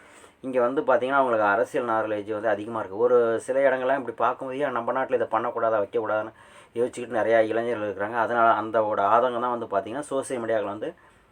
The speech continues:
அரசியல், விஜய் அரசியல் வந்தாலும் அதை பத்தி பேசுறாங்க, அண்ணாமலை அரசியல் வந்தாலும் அதை பத்தி பேசுறாங்க, இல்ல திரு-, தமிழ்நாடு முதல்வர், முன்னாள் முதல்வர், இன்னாள் முதல்வர் எடப்பாடி பழனிசாமி அவர்களும் சரிதான், இல்ல முன்னாள் முதல்வர் ஸ்டாலின் அவர்களாலும் சரிதான்,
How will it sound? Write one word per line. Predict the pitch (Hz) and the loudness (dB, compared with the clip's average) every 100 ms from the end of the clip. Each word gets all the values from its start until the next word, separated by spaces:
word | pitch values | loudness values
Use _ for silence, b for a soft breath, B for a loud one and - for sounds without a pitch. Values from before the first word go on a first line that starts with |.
| B B B | B B B
அரசியல், | 107 120 139 123 | 4 4 4 0
விஜய் | 110 120 127 | 2 6 8
அரசியல் | 117 110 113 110 | 8 4 0 -2
வந்தாலும் | 113 110 | 0 0
அதை | 104 | -2
பத்தி | 110 104 110 | -8 -8 -8
பேசுறாங்க, | 104 104 104 104 101 | -6 -6 -6 -8 -8
அண்ணாமலை | 101 120 120 113 | -6 -4 -2 0
அரசியல் | 104 101 110 107 | 0 -2 -6 -4
வந்தாலும் | 107 104 | -6 -6
அதை | 104 | -8
பத்தி | - 101 | -4 -4
பேசுறாங்க, | 101 101 101 104 B B B - | -4 -8 -8 -12 B B B -8
இல்ல | 110 110 104 101 98 | -2 0 2 2 0
திரு-, | 113 113 104 101 101 95 | -2 -2 -2 -2 -2 -2
தமிழ்நாடு | 107 123 123 113 110 110 | -2 -2 0 2 2 2
முதல்வர், | 104 107 117 120 | -2 -2 0 0
முன்னாள் | 127 113 123 120 | -2 -2 0 0
முதல்வர், | 110 110 135 | 2 2 2
இன்னாள் | 120 117 117 | 0 -2 -2
முதல்வர் | 110 110 110 - - b b - | -2 -2 -2 -4 -8 b b -2
எடப்பாடி | 107 117 120 | 0 2 2
பழனிசாமி | 113 110 113 104 | 2 -2 -4 -6
அவர்களும் | 110 110 113 110 | -4 -4 -6 -6
சரிதான், | 110 123 143 | -8 -6 -2
இல்ல | 123 107 | -2 -2
முன்னாள் | 104 113 120 | -4 -4 -2
முதல்வர் | 113 110 110 104 | -2 0 0 0
ஸ்டாலின் | 110 107 113 | -2 -2 -2
அவர்களாலும் | 107 101 107 107 | -6 -4 -6 -8
சரிதான், | 104 107 156 | -12 -12 -14